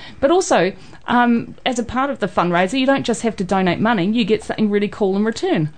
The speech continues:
<laughs> So this is a really good example. So who, so, so the actual, um, images in here, who's, who have sort of contributed to this?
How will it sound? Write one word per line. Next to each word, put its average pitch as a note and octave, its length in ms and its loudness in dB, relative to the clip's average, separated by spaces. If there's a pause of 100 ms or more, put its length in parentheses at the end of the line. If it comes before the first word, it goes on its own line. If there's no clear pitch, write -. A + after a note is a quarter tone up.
(160)
<laughs> E4 220 2
So E4+ 180 4
this D#4 280 -2
is E4 140 2
a C#4+ 80 2
really A3 300 2
good G#3 200 2
example. G3 640 -2 (400)
So C4 380 2 (200)
who, F4+ 320 4 (140)
so, B3+ 240 0 (120)
so C#4 220 0
the B3+ 160 2
actual, C#4+ 500 0
um, G#3 400 0
images A#3 460 4
in F3+ 120 0
here, D#3 340 -2
who's, D4 420 -4 (180)
who C#4 100 2
have C4+ 180 -2 (240)
sort A#3 140 -6
of A3+ 60 -6
contributed A#3 760 0
to F#3 100 -6
this? - 400 -10